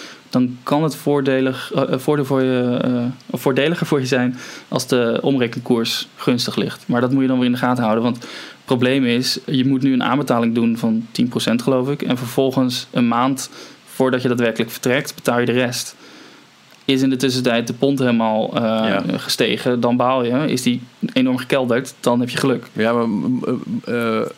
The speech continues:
Speaker 2: mag je ook meer dan een aanbetaling doen? Snap je wat ik bedoel? Dus
Speaker 1: Eh, weet ik
Speaker 2: misschien mag
Speaker 1: niet.
Speaker 2: je, mag je ook wel en, eh,
Speaker 1: Volgens
Speaker 2: gelijk
Speaker 1: mij kan het
Speaker 2: op,
Speaker 1: al eerder,
Speaker 2: op
Speaker 1: ja.
Speaker 2: voorhand alles in één keer betalen. En dan, eh,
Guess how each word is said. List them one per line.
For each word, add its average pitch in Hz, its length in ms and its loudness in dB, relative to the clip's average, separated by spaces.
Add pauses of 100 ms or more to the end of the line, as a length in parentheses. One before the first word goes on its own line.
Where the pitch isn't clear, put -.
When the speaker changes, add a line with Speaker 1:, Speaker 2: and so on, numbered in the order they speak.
(300)
Speaker 2:
mag 120 340 -2
je - 120 0
ook 117 140 0
meer 127 360 0
dan 117 140 0
een 113 140 -2
aanbetaling 151 1080 0
doen? 208 220 -2 (1080)
Snap - 180 -4
je 131 60 -2
wat 131 100 0
ik 127 60 -2
bedoel? 160 140 0
Dus 143 180 0
Speaker 1:
Eh, 147 560 0 (240)
weet 262 440 -2
ik - 240 -6
Speaker 2:
misschien 151 280 0
mag 143 140 0
Speaker 1:
niet. 131 80 0
Speaker 2:
je, - 60 0
mag 131 260 0
je 127 100 2
ook 113 120 0
wel 110 200 2
en, 123 140 0
eh, - 120 -2
Speaker 1:
Volgens 113 220 0
Speaker 2:
gelijk 123 220 2
Speaker 1:
mij 185 120 2
kan 180 140 2
het 170 100 0
Speaker 2:
op, 151 60 0
Speaker 1:
al - 60 0
eerder, 143 180 0
Speaker 2:
op 117 60 2
Speaker 1:
ja. 113 60 2
Speaker 2:
voorhand 139 360 0
alles 120 240 0
in 123 60 2
één 117 140 0
keer 143 260 -2
betalen. 104 400 0
En 107 60 -2
dan, 123 220 -8
eh, 98 80 -4